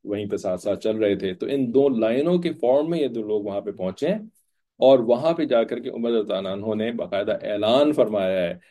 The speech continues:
कि अगर तुम में से कोई अपनी बीवी को बेवा करना चाहता है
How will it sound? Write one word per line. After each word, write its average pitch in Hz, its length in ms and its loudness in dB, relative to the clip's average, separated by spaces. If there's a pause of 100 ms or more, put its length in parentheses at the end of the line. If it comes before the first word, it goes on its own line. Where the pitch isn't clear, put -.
(260)
कि 151 520 2 (480)
अगर 170 400 0
तुम 165 140 -4
में 151 260 -2
से 147 180 -2
कोई 143 420 2
अपनी 135 380 -4
बीवी 123 440 0
को 135 140 2
बेवा 113 440 4
करना 139 300 0
चाहता 127 340 -2
है 117 160 -8